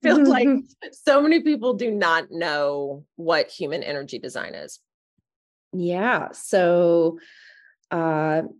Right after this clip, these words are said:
Speaker 2: my, um, my name is Nikki. Um,
Speaker 1: <laughs>
Speaker 2: I <laughs> am Ria's best friend forever.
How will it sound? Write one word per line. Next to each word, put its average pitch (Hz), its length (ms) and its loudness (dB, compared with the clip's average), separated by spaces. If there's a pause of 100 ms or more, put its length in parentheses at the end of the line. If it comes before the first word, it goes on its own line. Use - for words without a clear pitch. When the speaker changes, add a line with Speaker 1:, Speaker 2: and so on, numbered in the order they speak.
(100)
Speaker 2:
my, 175 260 -4
um, 165 260 -4 (100)
my 156 160 -2
name 151 220 -2
is 190 160 -4
Nikki. 151 560 0
Um, 170 540 0
Speaker 1:
<laughs> 466 60 2
Speaker 2:
I 190 380 2 (840)
<laughs> - 200 -12
am 262 200 4
Ria's 214 360 4
best 180 380 -2
friend 190 360 0
forever. 170 720 0